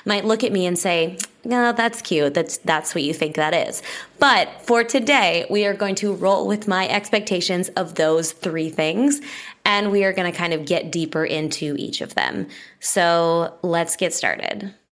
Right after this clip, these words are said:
First things first, when I say maintaining the love of the work,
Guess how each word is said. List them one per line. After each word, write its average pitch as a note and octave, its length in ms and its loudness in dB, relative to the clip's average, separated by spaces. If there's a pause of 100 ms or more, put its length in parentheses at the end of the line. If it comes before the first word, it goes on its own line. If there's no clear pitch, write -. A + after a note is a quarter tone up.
(180)
First C#4 280 2
things A#3+ 220 0
first, D#3+ 260 0
when A3+ 120 4
I B3+ 160 0
say D#4 420 2
maintaining A3 840 2
the G#3 160 0
love D3+ 540 0
of C#3+ 220 -4
the D3 100 -2
work, - 460 -10